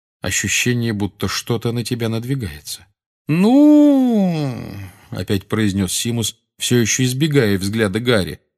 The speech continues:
она, э, в-, нет, дело не только в тебе, ещё и, и в Дамблдоре».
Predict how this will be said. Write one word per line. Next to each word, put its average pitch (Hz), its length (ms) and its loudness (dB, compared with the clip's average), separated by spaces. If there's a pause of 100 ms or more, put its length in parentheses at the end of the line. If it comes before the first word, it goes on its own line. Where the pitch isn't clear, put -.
(220)
она, 240 500 2
э, 185 40 -2
в-, 135 1080 -4 (580)
нет, 214 360 4
дело 175 200 2
не 190 120 2
только 302 260 0
в - 40 -12
тебе, 98 300 -2
ещё 101 380 -2
и, 107 440 -2 (200)
и 110 80 -2
в 104 60 0
Дамблдоре». 165 960 0